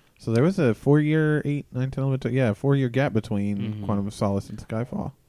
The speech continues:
Speaker 2: Wow. So I guess you can, I guess you can compare the movies, right? But I don't know if, I don't know if I would say they're better than James Bond. But for me, as a person who isn't really a huge James Bond fan,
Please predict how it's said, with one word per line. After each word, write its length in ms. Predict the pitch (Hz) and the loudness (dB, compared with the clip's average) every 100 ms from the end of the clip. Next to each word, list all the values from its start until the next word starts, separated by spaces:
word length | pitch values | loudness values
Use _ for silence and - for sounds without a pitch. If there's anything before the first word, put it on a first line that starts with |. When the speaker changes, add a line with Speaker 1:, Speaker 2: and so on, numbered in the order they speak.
| _ _ _ _ _ _ _ - | _ _ _ _ _ _ _ -14
Speaker 2:
Wow. 200 | 90 95 - _ | -12 -14 -20 _
So 160 | - | -4
I 120 | 143 147 | -4 -2
guess 360 | 165 180 - | -4 -6 -6
you 160 | 175 147 | -4 -6
can, 600 | - 123 117 107 104 101 - _ _ _ _ _ _ _ | -4 -4 -2 -4 -6 -8 -12 _ _ _ _ _ _ _
I 80 | 139 | -2
guess 220 | 165 - | -2 -2
you 80 | 196 | -6
can 180 | 190 147 | -4 -4
compare 520 | 123 107 - 104 95 | -4 -4 -2 -2 -2
the 80 | 92 | -4
movies, 480 | 85 80 85 - - | -8 -10 -12 -12 -6
right? 320 | 98 101 - _ _ _ _ _ _ _ _ _ _ _ | -4 -4 -6 _ _ _ _ _ _ _ _ _ _ _
But 120 | 113 | 0
I 100 | 120 | 2
don't 200 | 127 110 | 2 0
know 200 | 90 98 | -2 0
if, 400 | 95 - - - - | -2 -6 -16 -16 -6
I 100 | 139 | -2
don't 120 | 123 | 0
know 100 | 101 | 0
if 100 | 90 | 0
I 80 | 90 | -2
would 160 | 85 | -4
say 200 | - 90 | -6 -6
they're 120 | 87 - | -6 -8
better 360 | - 85 82 | -8 -8 -8
than 180 | - - | -10 -12
James 320 | - - - | -14 -14 -14
Bond. 380 | - 90 92 90 | -10 -8 -10 -6
But 300 | 110 - - | -2 -4 -6
for 160 | - 117 | -12 -10
me, 400 | 113 113 123 143 | -8 -6 -4 -2
as 240 | - 107 | -2 -4
a 60 | 120 | -4
person 320 | - 120 117 | -6 -4 -4
who 60 | 113 | -2
isn't 240 | 113 117 | -2 -2
really 260 | 113 110 101 | -4 -2 -2
a 40 | |
huge 380 | 98 - 110 113 | -4 -6 -6 -6
James 300 | - 107 104 | -6 -6 -8
Bond 320 | 107 104 98 | -10 -10 -10
fan, 460 | - 98 104 135 | -6 -4 -2 -2